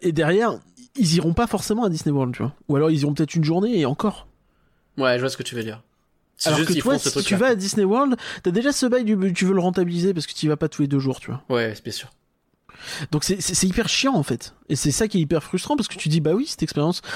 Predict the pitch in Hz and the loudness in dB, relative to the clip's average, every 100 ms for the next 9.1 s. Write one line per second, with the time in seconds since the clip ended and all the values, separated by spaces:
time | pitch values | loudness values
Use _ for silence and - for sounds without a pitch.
0 | - - - 180 151 151 147 151 156 151 | -10 -12 -2 2 2 2 2 2 2 2
1 | 196 147 135 131 143 131 139 160 127 131 | 2 2 0 2 0 2 2 2 2 2
2 | 117 110 107 107 110 117 - 117 120 120 | 2 2 2 2 0 0 -2 -2 0 0
3 | 117 127 160 135 113 - - - 135 131 | -2 -2 -2 -2 -2 -6 -12 -6 -2 -2
4 | - - - - - - - - - 165 | -4 -12 -10 -14 -12 -14 -10 -4 0 0
5 | - 170 196 214 - 175 196 - 170 196 | 0 0 0 -2 0 -2 -2 -4 -2 0
6 | 175 - - 151 _ - 175 208 180 196 | 0 -2 -12 -12 _ -4 0 2 0 2
7 | 214 269 180 180 196 196 156 175 - 240 | 2 4 4 4 4 2 2 0 0 2
8 | 170 170 160 151 165 - 135 139 147 202 | 2 0 -2 0 0 2 0 0 0 0
9 | 226 | -2